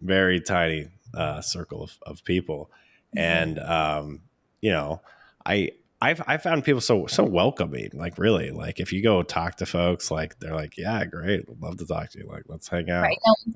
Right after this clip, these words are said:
Speaker 2: no one's gonna be like, "Oh, I don't wanna talk to you," and walk
Speaker 1: Yeah.
Speaker 2: away. <laughs>
Speaker 1: Right. Yeah. Like, go to N A and have a beer or whatever and, and hang out.
Speaker 2: There you go.
Speaker 1: Um, yeah, I, I, so this is, this is kind of, like, one of my, my favorite ones, right? Like, my favorite questions. So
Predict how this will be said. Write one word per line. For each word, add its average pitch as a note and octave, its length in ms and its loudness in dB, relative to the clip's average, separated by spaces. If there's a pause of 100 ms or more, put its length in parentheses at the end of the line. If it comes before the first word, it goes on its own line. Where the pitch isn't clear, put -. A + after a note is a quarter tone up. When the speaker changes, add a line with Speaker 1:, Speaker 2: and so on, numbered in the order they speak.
Speaker 2:
no A#3+ 120 10
one's C4 180 8
gonna B3 160 8
be A3 80 8
like, G#3 200 10
"Oh, G#3 80 8
I G3 80 8
don't F#3+ 80 4
wanna F3 180 2
talk E3 280 -4
to - 140 -12
you," E3 40 -4
and E3 100 -6
walk D#3+ 200 -4
Speaker 1:
Yeah. - 80 0
Speaker 2:
away. - 260 -2 (320)
<laughs> - 400 12
Speaker 1:
Right. D3 300 4 (120)
Yeah. F#2 240 0
Like, E2 200 0
go F2+ 160 6
to F#2+ 60 6
N F#2+ 140 6
A F#2+ 260 4
and D#2 100 0
have D#2+ 140 2
a D#2 80 -2 (200)
beer E2+ 320 2
or D2+ 80 -2
whatever D2 400 -4
and, C#2+ 300 -10
and - 180 -18
hang D#2+ 240 -8
out. D#2+ 300 -12 (420)
Speaker 2:
There D#3+ 100 -2
you F#2 60 2
go. E2 320 2
Speaker 1:
Um, D2+ 140 -10 (800)
yeah, F3 200 6
I, B2 300 0
I, B2 300 2
so C#3 420 8
this D3+ 240 4
is, C#3 140 4
this B2 180 4
is A2 120 4
kind G#2 140 4
of, F#2 60 2
like, F2 260 4
one F#2 140 6
of F2+ 60 4
my, E2 320 4
my E2+ 160 2
favorite D2 340 -2
ones, D2 300 -10
right? D#2+ 160 0
Like, D2+ 180 -6 (280)
my E2+ 160 2
favorite D2+ 240 -4
questions. D2+ 640 -2 (240)
So F2+ 560 2